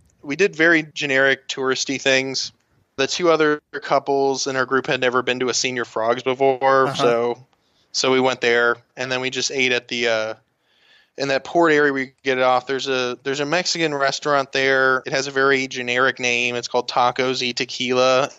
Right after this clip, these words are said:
Speaker 2: Okay.
Speaker 1: And despite its lame touristy name, it's actually really good, authentic Mexican food.
Speaker 2: Mm-hmm.
Speaker 1: So it's just right there off the port, and we went and ate there and basically just went back on the boat. We were there for, like, t-, two, three hours.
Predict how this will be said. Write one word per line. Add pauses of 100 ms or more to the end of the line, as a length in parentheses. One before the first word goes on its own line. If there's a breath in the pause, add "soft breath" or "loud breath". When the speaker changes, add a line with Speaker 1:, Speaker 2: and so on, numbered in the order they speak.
(100)
Speaker 2:
Okay.
Speaker 1:
And (380 loud breath)
despite
its
lame
touristy
name,
it's
actually
really
good,
authentic
Mexican
food. (160)
Speaker 2:
Mm-hmm. (320 loud breath)
Speaker 1:
So
it's
just
right
there
off
the
port,
and
we
went (100)
and
ate
there
and
basically
just
went
back
on
the
boat.
We
were
there
for,
like, (840)
t-,
two, (120)
three
hours.